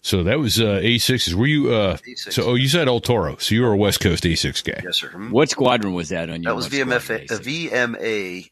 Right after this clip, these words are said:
Speaker 2: A W two forty-two.
Speaker 1: Okay.
Speaker 3: Okay. Okay. Which became, uh, the,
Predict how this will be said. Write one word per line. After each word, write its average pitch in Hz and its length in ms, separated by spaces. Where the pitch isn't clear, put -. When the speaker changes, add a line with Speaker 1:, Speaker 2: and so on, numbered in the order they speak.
Speaker 2:
A 113 180
W 90 480
two 104 240
forty-two. 82 520
Speaker 1:
Okay. - 260
Speaker 3:
Okay. - 320
Okay. 110 300
Which 101 280
became, 117 580
uh, 110 420
the, 104 380